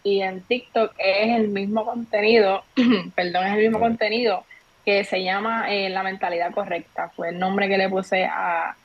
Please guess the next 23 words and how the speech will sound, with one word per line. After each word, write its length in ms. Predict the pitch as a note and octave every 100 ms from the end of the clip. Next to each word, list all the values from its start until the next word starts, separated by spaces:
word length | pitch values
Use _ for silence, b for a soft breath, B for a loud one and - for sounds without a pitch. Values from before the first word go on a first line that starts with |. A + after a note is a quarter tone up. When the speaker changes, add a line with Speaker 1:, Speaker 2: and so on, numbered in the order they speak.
| _ _
Speaker 1:
a 120 | -
mi 120 | G3+ G3
proyecto, 800 | G3+ G3+ B3+ - - A#3 A#3 A#3 _ _ _ _ -
que 600 | G3+ G3+ G3 F#3+ F#3 F#3+
realmente 440 | F#3 F#3+ G#3 A#3+
yo 140 | A3+ G#3
lo 160 | G#3+
vengo, 680 | G#3+ A3 A3 G#3 G#3 G3+ F#3
lo 120 | F#3+
vengo 240 | F#3 F#3 F#3+
creando 500 | A3 F#3+ F3+ G3+ G3
desde 500 | F3 D#3+ D#3 D#3+ D#3+
hace 340 | D#3+ - F#3+
años, 500 | E3+ F3 G3 E3+ E3 E3 -
realmente, 580 | F3 E3+ F3+ G3+ E3+ E3+
pero 280 | G3 A3 F#3+
no 240 | G3 G#3
bajo 300 | A#3+ B3+ A3+
la, 140 | G3
con 140 | F#3 F#3+
La 100 | F#3+
Mentalidad 440 | F#3 F#3 F3+ F3
Correcta. 520 | F#3+ F3+ F3 _ -